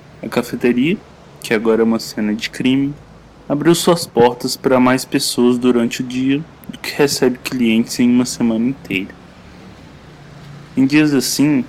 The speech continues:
é fácil observar e identificar quem está escondendo alguma coisa. Quando, de cinco em cinco minutos, uma jovem abre a porta de vidro para fumar, você tem um perfil.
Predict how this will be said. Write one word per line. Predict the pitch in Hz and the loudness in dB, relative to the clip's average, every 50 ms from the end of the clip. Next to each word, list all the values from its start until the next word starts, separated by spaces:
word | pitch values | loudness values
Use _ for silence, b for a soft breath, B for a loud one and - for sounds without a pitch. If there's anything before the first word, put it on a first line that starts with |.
| - - | -8 -8
é | - 117 | -8 -8
fácil | - - 123 120 123 120 - - | -4 0 2 2 2 0 -4 -10
observar | 120 - - - 123 120 110 - 110 107 104 107 110 - - - | -10 -8 -2 -2 -2 -2 -2 -2 0 2 2 2 0 -2 -6 -8
e | - 123 | -6 -6
identificar | 117 117 117 120 123 - - - 120 - - - 110 110 - - | -4 -2 -2 -2 -4 -4 -6 -6 -6 -4 -2 -4 -4 -4 -4 -12
quem | - - 120 120 | -6 -4 -2 -2
está | 135 - - - - 123 | -2 -4 -6 -6 -6 -4
escondendo | 123 - - - 143 135 127 120 117 113 113 113 | -4 -6 -6 -4 -2 0 0 0 0 0 0 0
alguma | 113 113 110 113 117 123 | 0 0 0 -2 -2 -4
coisa. | 131 - - - - - - - - - - - - - - - - - - - - - - - - - - - - - - | -4 -6 -8 -8 -8 -8 -10 -14 -20 -20 -20 -20 -20 -20 -20 -20 -20 -20 -20 -20 -20 -20 -20 -20 -20 -20 -20 -20 -20 -20 -10
Quando, | - - 123 117 110 104 98 92 - - - - - | -2 2 2 4 4 2 0 -2 -6 -16 -20 -16 -10
de | - 110 - | -10 -8 -6
cinco | - - - 139 143 - 175 | -4 0 0 0 2 2 0
em | 165 | 0
cinco | 160 - - 139 123 - - | 0 0 -4 -4 -4 -2 -2
minutos, | 120 120 - - - - - - - - - - | -2 -2 -2 -4 -10 -16 -20 -18 -18 -18 -14 -8
uma | - 117 117 113 | -4 -2 -2 0
jovem | 117 117 113 113 113 113 117 113 113 | 2 2 2 2 2 2 0 0 0
abre | 113 120 123 131 147 | 0 0 0 0 -2
a | 143 | -2
porta | - - - 110 110 - - - | -2 0 0 0 0 -2 -4 -10
de | 117 117 120 | -8 -8 -8
vidro | 117 113 113 110 110 104 107 104 | -4 -2 0 0 0 0 0 -4
para | 104 - - 113 110 | -4 0 0 0 0
fumar, | - - 117 110 107 101 101 104 - - - - - - - - - | 0 -2 0 2 2 2 2 0 -2 -6 -14 -20 -20 -20 -18 -8 -4
você | 147 151 147 - 175 | -2 -2 0 0 -2
tem | 170 - 110 104 | -2 -2 -8 -8
um | 92 | -6
perfil. | - 113 - - - - - - | -4 -4 -2 -2 -4 -4 -6 -12